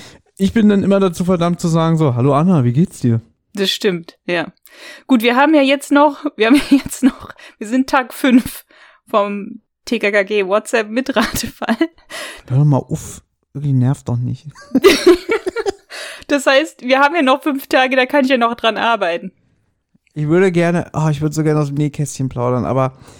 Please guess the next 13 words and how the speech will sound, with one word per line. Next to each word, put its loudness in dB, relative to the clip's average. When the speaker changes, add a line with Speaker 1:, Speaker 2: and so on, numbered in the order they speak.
Speaker 1:
gestern, 0
die, -8
die 0
Aufnahme, 2
Speaker 2:
Hm. -6
Speaker 1:
haben 0
wir 4
uns -2
ja 2
eigentlich 0
fast -4
gestritten, -4
ne? 0